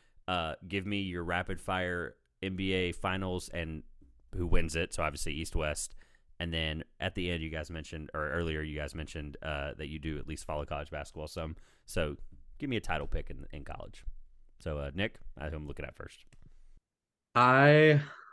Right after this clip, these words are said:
Speaker 2: based on where we are today, not going off of the discussion we just had, but just kind of the feel of, of what the teams are,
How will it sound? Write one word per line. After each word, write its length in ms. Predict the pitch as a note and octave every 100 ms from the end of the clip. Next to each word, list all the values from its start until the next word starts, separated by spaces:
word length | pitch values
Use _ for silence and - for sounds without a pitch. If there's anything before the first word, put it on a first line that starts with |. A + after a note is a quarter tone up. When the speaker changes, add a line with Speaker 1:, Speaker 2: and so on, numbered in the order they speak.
| - _ _ _ _ _ _ _ _ _ _ -
Speaker 2:
based 300 | - C#3 C#3
on 140 | D#3 C#3+
where 160 | C3+
we 100 | C3
are 160 | A#2+ A#2
today, 600 | A2+ A#2 A2 A2+ A2+ A2 - _ _ - _ _ _ _ _
not 260 | B2+ B2+ A2+
going 220 | B2 A#2+
off 160 | A#2 B2
of 100 | A2
the 80 |
discussion 500 | A2 - A#2 A2 A2+
we 80 | G#2+
just 260 | A2 G#2 -
had, 220 | G#2+ G#2+
but 100 | A2+
just 200 | A#2+ -
kind 220 | A#2+ A2+
of 120 | G#2+
the 100 | A2
feel 440 | G#2+ B2 A#2 A2+ A2
of, 240 | G#2 G2+ -
of 200 | A2+ A2
what 140 | A2
the 60 | -
teams 360 | - A2+ G#2+
are, 340 | A2+ A2 G#2+